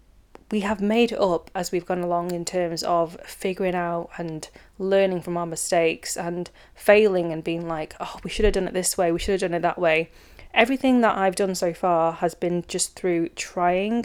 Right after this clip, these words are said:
and doing it, failing, trying again, failing and trying again. The first big client that we landed, that was, I looked back on our job folders, that was our fiftieth pitch.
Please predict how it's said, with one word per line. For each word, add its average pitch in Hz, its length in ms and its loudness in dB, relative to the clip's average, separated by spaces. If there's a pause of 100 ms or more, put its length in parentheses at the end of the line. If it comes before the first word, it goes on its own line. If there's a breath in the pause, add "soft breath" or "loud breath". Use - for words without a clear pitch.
and 175 180 -4
doing 196 360 0
it, 247 300 0 (280 soft breath)
failing, 208 640 2 (160)
trying 180 320 0
again, 240 340 -6
failing 202 380 0
and 185 100 -6
trying 180 240 -2
again. 175 300 0 (380 loud breath)
The 196 80 -4
first - 640 2 (220)
big 214 140 2
client 214 280 0
that - 80 0
we 185 60 -2
landed, 196 600 -2
that 214 180 0
was, 196 340 2
I - 80 0
looked 220 300 -2
back - 180 -2
on 190 120 -2
our 165 80 -2
job 185 260 -2
folders, - 640 -2 (480 soft breath)
that 208 120 4
was 214 140 0
our 190 100 0
fiftieth - 760 0
pitch. - 520 2